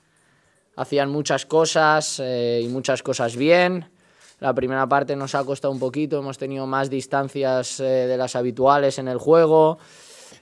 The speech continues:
eh, y hemos estado un pelín incómodos. Es verdad que nos pudimos adelantar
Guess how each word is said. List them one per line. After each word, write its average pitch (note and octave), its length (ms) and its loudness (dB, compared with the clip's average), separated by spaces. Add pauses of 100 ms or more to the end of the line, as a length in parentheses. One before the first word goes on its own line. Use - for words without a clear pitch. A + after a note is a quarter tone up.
eh, C3 580 2 (600)
y C#3 80 -8
hemos C3+ 160 -4
estado C3+ 260 -2
un C3 80 -4
pelín C3 240 0
incómodos. B2 540 0
Es B2 120 -8
verdad C3+ 260 -2
que C3+ 40 -4
nos C3+ 160 -8
pudimos C3+ 320 -6
adelantar C3 600 -4